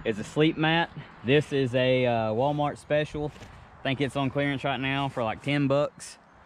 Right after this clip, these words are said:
I'm gonna put my sleep mat inside my hammock just to further block the cold from my back. Okay, so all I've done here is I've got some of these, uh, bungee ball straps. I basically went around my hammock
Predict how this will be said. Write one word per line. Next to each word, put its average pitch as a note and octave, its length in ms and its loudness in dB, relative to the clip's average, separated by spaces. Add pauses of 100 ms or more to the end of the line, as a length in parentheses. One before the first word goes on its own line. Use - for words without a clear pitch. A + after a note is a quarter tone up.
(240)
I'm A2 60 -4
gonna A2+ 100 -2
put B2 160 -2
my A2+ 120 -4
sleep D#3 280 -2
mat B2+ 240 -2
inside C3+ 440 -2
my A#2+ 140 -4
hammock B2+ 380 -4
just C3 220 -6
to - 80 -4
further C3 360 -2
block B2 460 -4
the A2+ 80 -6
cold C3+ 340 -2
from A#2 140 -4
my G#2+ 100 0
back. G#2 480 -4 (560)
Okay, D#3 160 -2
so B2+ 160 0
all F3 140 2
I've D#3+ 160 0
done E3 260 2
here E3+ 380 0 (160)
is G#2 160 -4
I've A#2 160 -2
got C3+ 260 0
some C3+ 160 -4
of C3 80 0
these, B2+ 340 0
uh, A2 180 -4
bungee C#3 440 -2
ball C#3 180 -2
straps. - 580 -6 (920)
I A#2 60 0
basically C#3 460 2
went D3+ 200 2
around D3+ 360 2
my C#3 140 0
hammock D3+ 360 -2